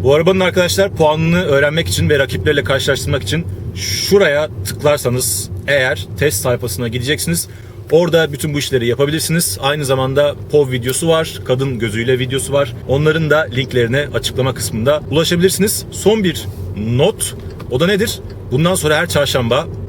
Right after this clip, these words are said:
gün değişebilir. Çok garanti görmeyin. Bu arada gene ne, niye o kameraya konuşuyorum? Onun pili bitti.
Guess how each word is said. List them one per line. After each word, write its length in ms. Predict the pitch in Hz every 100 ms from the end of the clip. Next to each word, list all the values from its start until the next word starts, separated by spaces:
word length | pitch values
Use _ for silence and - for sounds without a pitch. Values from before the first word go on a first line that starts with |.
| - - 107
gün 160 | 113
değişebilir. 440 | 107 101 98 117 - - -
Çok 300 | 107 - -
garanti 320 | 107 104 104
görmeyin. 340 | 110 101 104 - -
Bu 80 | 143
arada 100 | 165
gene 320 | 120 156 117
ne, 120 | 151 185
niye 120 | 110 202
o 80 |
kameraya 300 | - 101 95
konuşuyorum? 460 | 92 101 101 117 180 - - -
Onun 140 | 123
pili 160 | 151 139
bitti. 260 | 127 131